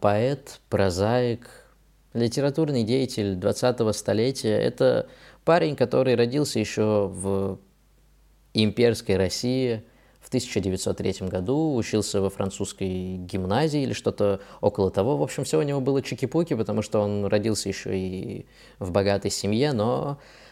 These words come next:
наступил семнадцатый год, тысяча девятьсот семнадцатый, если что.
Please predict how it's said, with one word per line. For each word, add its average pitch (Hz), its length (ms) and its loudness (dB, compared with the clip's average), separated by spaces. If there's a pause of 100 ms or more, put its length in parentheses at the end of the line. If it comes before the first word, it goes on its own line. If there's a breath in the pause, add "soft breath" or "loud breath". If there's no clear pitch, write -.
(120 loud breath)
наступил 117 380 -2
семнадцатый 123 560 -2
год, 143 340 -2 (920)
тысяча - 560 -14
девятьсот 101 380 -12
семнадцатый, - 480 -16
если - 120 -20
что. - 220 -18